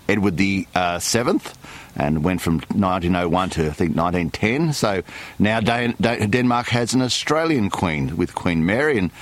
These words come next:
I think, uh, we, like the hundred thousand people who, uh, flock to see, um, flock to see Frederick and Mary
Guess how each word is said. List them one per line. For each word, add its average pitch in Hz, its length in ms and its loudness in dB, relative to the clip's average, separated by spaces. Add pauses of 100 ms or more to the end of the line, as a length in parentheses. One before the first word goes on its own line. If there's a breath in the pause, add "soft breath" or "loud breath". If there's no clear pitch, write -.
(260 loud breath)
I 123 120 2
think, 131 240 2
uh, 85 360 0
we, 107 300 2
like 95 220 0
the 85 100 -2
hundred 92 300 -2
thousand 95 360 0
people 95 380 0
who, 85 360 0
uh, 82 200 -2 (260)
flock 101 360 0
to - 80 0
see, 92 360 0 (420 loud breath)
um, 80 340 2 (160)
flock 101 260 -2
to - 60 -4
see 92 160 2
Frederick 95 480 0
and 82 280 2 (120)
Mary 98 480 0